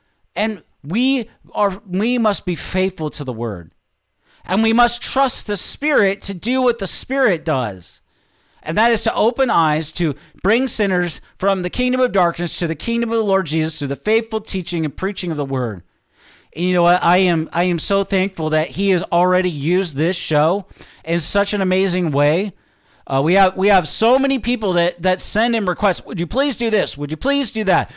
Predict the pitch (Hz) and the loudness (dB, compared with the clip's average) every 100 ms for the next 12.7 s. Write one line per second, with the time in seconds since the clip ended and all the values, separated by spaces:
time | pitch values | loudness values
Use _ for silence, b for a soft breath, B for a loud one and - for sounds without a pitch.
0 | B 202 185 - 294 302 - 247 208 196 | B -4 -4 -2 -2 -2 -2 -2 0 -2
1 | 185 - 135 - 110 - b b b b | -4 -6 -8 -8 -12 -14 b b b b
2 | b 151 170 175 175 185 165 151 190 123 | b -2 2 2 2 2 2 2 2 2
3 | - - 170 175 160 196 240 233 240 202 | -4 -2 0 0 2 4 4 2 2 2
4 | - - - _ b b 160 - 240 269 | -2 -14 -20 _ b b -12 -4 0 0
5 | 254 - - 240 269 240 240 254 208 110 | 0 -6 -2 0 0 -2 0 2 2 0
6 | 92 _ _ b b b 175 151 208 233 | -6 _ _ b b b -4 2 4 4
7 | 196 220 180 202 175 170 165 - 160 147 | 2 -2 0 0 0 0 -2 0 0 2
8 | 190 185 - 202 226 240 233 185 151 190 | 2 2 4 4 4 2 0 -4 -2 0
9 | 220 220 - - 165 151 107 92 _ b | 2 2 -2 -6 -2 -2 -2 -8 _ b
10 | b b 220 226 269 254 220 190 247 254 | b b 0 2 0 0 -2 -2 0 0
11 | - 180 175 233 220 - - 214 262 262 | 0 0 4 2 2 -4 -4 0 0 0
12 | 143 135 233 262 - 226 | -4 0 2 2 0 0